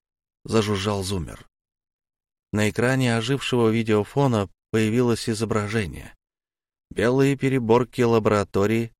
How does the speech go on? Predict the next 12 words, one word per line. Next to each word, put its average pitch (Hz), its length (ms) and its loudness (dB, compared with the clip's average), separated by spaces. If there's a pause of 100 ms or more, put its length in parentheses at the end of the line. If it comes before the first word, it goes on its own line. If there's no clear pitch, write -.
(280)
ровные 98 420 4
шеренги 95 460 0
реторт, 95 680 2 (440)
стойки 131 640 0
с - 140 -12
тестовым 117 680 0
оборудованием 104 760 2
вдоль 98 280 2
стен. 101 400 -2 (760)
"Крис, 220 540 2 (680)
ты 208 200 2
здесь?" 208 640 4